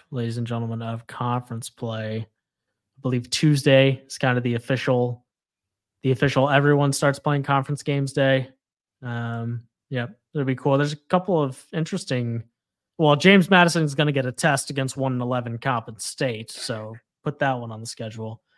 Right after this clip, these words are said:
But Virginia is at Memphis. That's another good, that's another interesting game for the Tigers.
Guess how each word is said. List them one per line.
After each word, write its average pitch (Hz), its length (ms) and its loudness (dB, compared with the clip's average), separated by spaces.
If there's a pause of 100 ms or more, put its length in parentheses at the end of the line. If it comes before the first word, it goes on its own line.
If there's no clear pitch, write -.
(300)
But 120 100 -8
Virginia 143 640 0
is 143 160 -4
at 131 240 -2
Memphis. 185 460 0
That's 123 160 -6
another 139 240 2
good, 139 260 -4
that's 147 200 -4
another 147 240 2
interesting 139 340 -4
game 123 160 -2
for - 80 -12
the 120 80 -10
Tigers. 135 720 -2